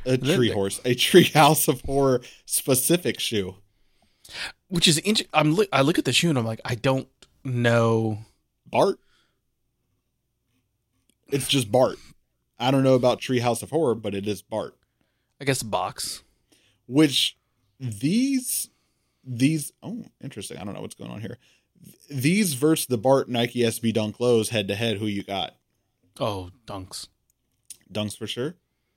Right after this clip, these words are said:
Speaker 1: I like
Speaker 2: Uh-huh.
Speaker 1: the rope laces on these. I gotta read a little bit more about these to understand what's going on. Let me get back to you in a month when I've watched Tree House of Horror. Again, you're gonna hold me, uh,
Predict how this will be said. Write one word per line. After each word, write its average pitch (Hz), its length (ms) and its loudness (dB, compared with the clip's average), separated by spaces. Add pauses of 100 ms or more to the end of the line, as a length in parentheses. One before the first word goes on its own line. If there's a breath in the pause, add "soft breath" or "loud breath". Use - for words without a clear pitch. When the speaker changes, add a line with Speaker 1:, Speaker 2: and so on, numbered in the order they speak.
(460)
Speaker 1:
I 117 100 -4
like 190 100 -2
Speaker 2:
Uh-huh. 117 60 -12
Speaker 1:
the 107 40 -6
rope 107 260 -4
laces 98 300 -6
on 95 140 -4
these. 95 260 -6 (140)
I 143 60 -10
gotta 131 280 -2 (160)
read 190 160 -6
a 101 60 -4
little 101 180 -6
bit 101 160 -6
more 98 160 -6
about 92 220 -6
these 95 160 -8
to 98 100 -14
understand 95 380 -10
what's 92 100 -12
going 98 160 -10
on. 90 60 -12 (320 soft breath)
Let 185 160 0
me 269 80 2
get 226 140 -2
back 113 200 2
to - 80 -4
you 117 40 0
in 104 60 0
a 104 40 -2
month 104 240 -4
when 107 160 -4
I've 98 160 -4
watched 98 380 -4
Tree 104 180 -8
House 95 240 -6
of 90 80 -20
Horror. 95 260 -8
Again, 113 240 -2
you're 107 80 -4
gonna 113 140 -4
hold 104 200 -6
me, 90 140 -8
uh, 73 80 -10